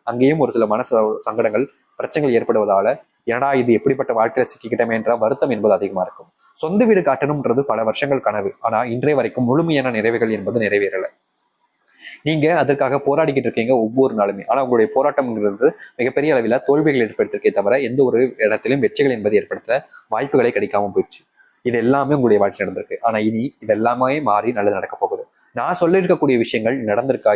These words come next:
இல்லையான்றதை நீங்க தெரிஞ்சுக்கோங்க. இல்ல இது நடக்கவே இல்லைன்னா அது உங்களுடைய விருப்பம் தான், ஆனா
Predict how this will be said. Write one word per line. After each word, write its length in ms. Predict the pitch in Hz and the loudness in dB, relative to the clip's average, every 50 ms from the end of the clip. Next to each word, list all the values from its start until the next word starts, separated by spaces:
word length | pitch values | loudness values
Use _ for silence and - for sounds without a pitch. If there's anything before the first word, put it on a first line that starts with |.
| 101 | 0
இல்லையான்றதை 560 | 98 98 101 101 98 95 - 95 98 113 123 120 | 0 0 2 2 2 2 0 0 0 0 0 0
நீங்க 220 | 113 120 117 113 | -2 -2 0 0
தெரிஞ்சுக்கோங்க. 540 | - - 101 98 - - - 95 92 107 110 - _ _ _ _ _ _ | 0 0 -2 -4 -6 -16 -18 -16 -16 -14 -16 -16 _ _ _ _ _ _
இல்ல 380 | 135 135 127 120 113 110 104 | -2 0 2 2 2 2 0
இது 140 | 101 107 110 | 0 0 0
நடக்கவே 380 | 107 107 123 127 - 135 127 123 | 2 0 0 -2 -2 -2 0 0
இல்லைன்னா 320 | 110 107 98 98 98 107 120 | 0 0 0 0 0 0 2
அது 140 | 113 113 110 | 2 0 0
உங்களுடைய 320 | 113 113 120 117 101 98 | 2 2 2 2 2 2
விருப்பம் 280 | 98 92 - - 101 95 | 0 -2 -4 -8 -8 -8
தான், 140 | 95 - - - | -8 -8 -8 -6
ஆனா 400 | 113 104 98 101 127 - - | -4 -2 -2 -2 -4 -6 -12